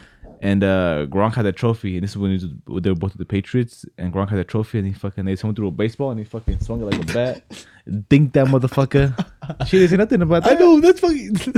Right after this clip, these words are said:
Speaker 2: <laughs>
Speaker 1: You know?
Speaker 2: That, that's actually hitting the trophy, you know what I'm saying?
Speaker 1: Yeah,
Speaker 2: That's
Speaker 1: I'm
Speaker 2: actually
Speaker 1: saying,
Speaker 2: doing
Speaker 1: bro.
Speaker 2: damage.
Speaker 1: Just 'cause it's Tom Brady, bro.
Speaker 2: Nah, she just wants attention.
Speaker 1: Yeah.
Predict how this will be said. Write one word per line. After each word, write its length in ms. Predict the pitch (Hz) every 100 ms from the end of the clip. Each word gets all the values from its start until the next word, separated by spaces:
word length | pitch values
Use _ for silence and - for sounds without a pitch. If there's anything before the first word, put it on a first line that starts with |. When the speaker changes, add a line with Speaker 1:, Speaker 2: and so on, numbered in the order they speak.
| 180 -
Speaker 2:
<laughs> 20 |
Speaker 1:
You 80 | 160
know? 300 | 196 320 302 - - -
Speaker 2:
That, 260 | 226 247 190
that's 220 | 233 269
actually 280 | 285 208 180
hitting 240 | 247 262
the 80 | 226
trophy, 340 | - 208 196
you 60 | 196
know 60 | 208
what 60 |
I'm 60 | 254
saying? 80 | 123
Speaker 1:
Yeah, 120 | 233
Speaker 2:
That's 120 | 202
Speaker 1:
I'm 60 | 247
Speaker 2:
actually 140 | 196
Speaker 1:
saying, 160 | 170 120
Speaker 2:
doing 120 | 110
Speaker 1:
bro. 80 | 214
Speaker 2:
damage. 260 | 247 185 160
Speaker 1:
Just 140 | 143
'cause 80 | 135
it's 60 | 117
Tom 200 | 120 90
Brady, 240 | 92 90
bro. 200 | 87 90
Speaker 2:
Nah, 140 | 127 123
she 140 | 127
just 100 | 165
wants 240 | 151 131 117
attention. 360 | 110 127 -
Speaker 1:
Yeah. 380 | 117 71 71 64